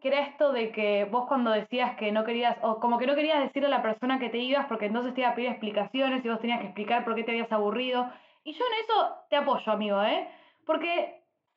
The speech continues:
si bien yo creo que uno tiene que tener responsabilidad afectiva, creo que cuando ya como que tenés que expli-, o sea, capaz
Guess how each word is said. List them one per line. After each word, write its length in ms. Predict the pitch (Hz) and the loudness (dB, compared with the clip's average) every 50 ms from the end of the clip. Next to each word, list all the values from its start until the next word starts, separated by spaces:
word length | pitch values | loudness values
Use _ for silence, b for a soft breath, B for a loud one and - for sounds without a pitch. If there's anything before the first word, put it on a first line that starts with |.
| _ _ _ | _ _ _
si 80 | - 370 | 0 2
bien 140 | 440 554 571 554 - - - _ _ _ | 2 4 2 0 -2 -6 -16 _ _ _
yo 80 | - 359 | -8 -2
creo 280 | 381 403 403 392 330 254 | 0 2 4 4 4 2
que 400 | 254 247 233 233 226 - - - | 2 0 0 -2 -4 -6 -8 -6
uno 160 | 285 320 320 294 | -2 0 2 2
tiene 160 | 269 302 302 | 2 2 2
que 60 | 277 | 2
tener 160 | 240 240 254 | 2 2 2
responsabilidad 500 | 269 269 247 240 196 233 233 233 254 269 | 2 2 0 -2 -2 0 0 0 0 0
afectiva, 480 | 262 269 240 - - 277 277 285 - - | 0 0 -2 -2 -2 0 2 2 2 2
creo 180 | 370 453 466 466 | 2 0 0 0
que 120 | 311 - - | 0 0 2
cuando 240 | 233 233 233 240 | 2 2 2 2
ya 140 | 226 330 403 | 0 0 0
como 260 | - 453 349 277 233 | 2 2 2 2 2
que 280 | 220 220 214 208 190 - | 2 0 0 0 0 -2
tenés 220 | - 226 254 285 285 | -2 0 0 0 2
que 200 | 392 370 359 - | 0 -2 -2 -4
expli-, 160 | - 233 214 | -6 -4 -2
o 60 | 226 220 | 0 2
sea, 180 | 262 240 240 | 2 2 2
capaz 240 | 247 240 - 381 466 | 2 2 4 4 4